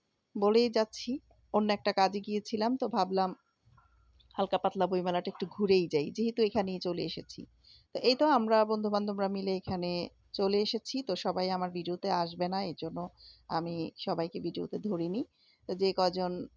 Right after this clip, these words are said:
আছে, আমরা সবাই মিলে একটু দেখছিলাম ঘুরে ঘুরে। তো আমি আর আমার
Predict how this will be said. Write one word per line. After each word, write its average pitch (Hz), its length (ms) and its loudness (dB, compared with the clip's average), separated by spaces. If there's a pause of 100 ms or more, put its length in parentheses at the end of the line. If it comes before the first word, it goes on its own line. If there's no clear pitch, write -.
(880)
আছে, 180 400 -2
আমরা 190 380 4 (520)
সবাই 190 300 0
মিলে 190 280 -2
একটু 180 200 -4
দেখছিলাম 180 720 -2
ঘুরে 175 320 -2
ঘুরে। 180 320 -2 (420)
তো - 120 -14
আমি 226 240 4
আর 233 100 6
আমার 226 160 6